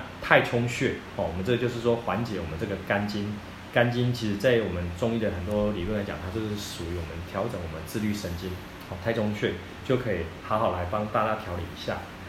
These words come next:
哦，所以我们这边介绍三个，一个是内关，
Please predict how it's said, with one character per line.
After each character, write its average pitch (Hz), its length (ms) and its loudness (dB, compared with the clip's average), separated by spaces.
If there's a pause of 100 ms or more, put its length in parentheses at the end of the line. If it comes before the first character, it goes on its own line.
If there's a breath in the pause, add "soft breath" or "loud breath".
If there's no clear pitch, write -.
(160)
哦， 117 200 10
所 151 80 8
以 147 40 10
我 139 40 8
们 120 120 6
这 151 80 8
边 151 160 8
介 151 160 6
绍 156 120 12
三 143 220 8
个， 123 100 10
一 113 120 4
个 117 80 8
是 131 160 4
内 131 240 6
关， 127 320 8